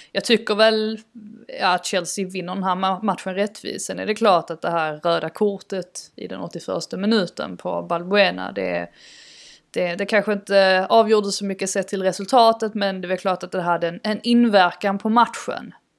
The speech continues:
Ehm, och det har ju, ja,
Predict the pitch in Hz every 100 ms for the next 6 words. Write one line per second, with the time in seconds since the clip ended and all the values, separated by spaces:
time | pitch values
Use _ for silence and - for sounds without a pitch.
0 | - 180 165 160 160 160 165 160 170 _
1 | _ _ _ _ _ - 175 - - 196
2 | 175 180 175 170 170 165 160 - - -
3 | 131 98 -